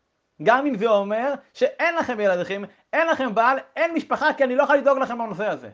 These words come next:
ותהיו רעבות. וזוהי בעצם תשובת המשקל של נעמי. תשובת המשקל, ההליכה שלה בעקבות אלימלך בעלה למואב לפני עשר שנים, שכל ישראל היו צריכים אותם.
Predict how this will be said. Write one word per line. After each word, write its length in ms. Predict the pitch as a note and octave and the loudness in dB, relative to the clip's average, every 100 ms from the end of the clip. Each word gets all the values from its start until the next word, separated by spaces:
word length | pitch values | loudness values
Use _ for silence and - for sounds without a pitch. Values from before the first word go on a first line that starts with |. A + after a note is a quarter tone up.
| _ _ - | _ _ -10
ותהיו 300 | F3 B3 C#4 | -6 -2 2
רעבות. 540 | C4+ A#3 G#3 D#3 - _ _ _ _ _ _ _ _ _ _ _ _ _ _ C#3+ | 2 2 0 -2 -8 _ _ _ _ _ _ _ _ _ _ _ _ _ _ 0
וזוהי 540 | G3+ E3+ D4 E4 E4 | 2 4 2 2 0
בעצם 580 | B3 B3+ C#4 C#4+ D4 C4 | 0 2 0 -2 -2 -6
תשובת 480 | - A3+ F#3 B3+ B3+ | -8 -6 -2 0 -2
המשקל 480 | A3 - G3+ G3 | -8 -8 -4 -4
של 140 | F3+ F#3 | -4 -10
נעמי. 540 | D#3 D3+ C#3 C#3 A2+ - _ _ _ _ _ _ _ | -6 -6 -6 -10 -14 -18 _ _ _ _ _ _ _
תשובת 360 | E3+ F#3+ A#3 | -4 0 2
המשקל, 540 | A#3 G#3+ G3+ A3+ A#3 A#3 | 0 -4 -6 -2 0 2
ההליכה 640 | G#3+ G3+ G3+ F#3+ A3+ A3+ | 2 0 -4 -4 0 0
שלה 500 | - A3 A3 A3 A3+ A3+ _ _ C#3+ | -2 -4 -2 -2 -2 -8 _ _ -10
בעקבות 520 | E3+ E3 E3 A3 G#3+ | -8 -8 -6 -4 -4
אלימלך 460 | G3 G3 A3 A3 F3 | -4 -4 -4 -4 -4
בעלה 360 | F#3+ F#3+ G3+ | -4 -2 -2
למואב 520 | F#3+ F3+ F3 F#3+ G#3 | -4 -4 -2 0 -2
לפני 240 | F3 F3+ F#3+ | -4 -8 -8
עשר 180 | F#3 F#3+ | -8 -10
שנים, 280 | E3+ F#3 | -10 -12
שכל 280 | F3 F3 F#3 F#3 | -12 -8 -8 -8
ישראל 220 | F#3 F3+ | -8 -8
היו 100 | F3 | -8
צריכים 340 | E3 D#3 D3 | -12 -12 -14
אותם. 200 | C3+ A#2 | -14 -20